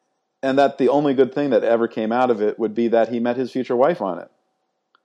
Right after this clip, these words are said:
But even with the torture and the violence and the live beating hearts and the monkey brains,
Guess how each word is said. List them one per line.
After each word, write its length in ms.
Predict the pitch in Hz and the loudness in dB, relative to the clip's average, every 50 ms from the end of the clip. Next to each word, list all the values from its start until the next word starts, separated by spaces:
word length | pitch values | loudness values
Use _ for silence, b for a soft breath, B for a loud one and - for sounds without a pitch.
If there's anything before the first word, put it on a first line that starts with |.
| _ _ _ _ _ _ _ _ _ _ _ _ - | _ _ _ _ _ _ _ _ _ _ _ _ 2
But 140 | - 165 | 4 4
even 200 | 208 220 202 208 | 4 4 2 2
with 140 | 196 185 175 | 2 2 -2
the 80 | - 156 | -2 -6
torture 480 | - - 139 131 135 135 - 147 143 | -4 0 2 2 2 2 2 0 2
and 80 | 139 143 | 2 2
the 60 | 135 | 0
violence 560 | 120 104 110 117 120 120 120 120 120 120 - | 0 2 2 2 2 2 2 0 -2 -4 -4
and 60 | 117 117 | -4 -2
the 60 | 117 | -2
live 440 | 113 101 101 107 117 123 110 95 - | 0 2 4 4 4 2 0 -2 -2
beating 300 | 107 107 107 113 113 110 | 0 0 0 0 0 -2
hearts 360 | 101 101 107 107 107 104 - | -2 -2 0 0 0 -2 -4
and 80 | 120 | -6
the 60 | 117 110 | -4 -4
monkey 340 | 104 104 110 110 - 113 | -2 -2 -4 -4 -4 -6
brains, 520 | 107 92 101 104 104 104 104 104 107 - | -2 -2 -2 -2 -2 -4 -6 -8 -10 -12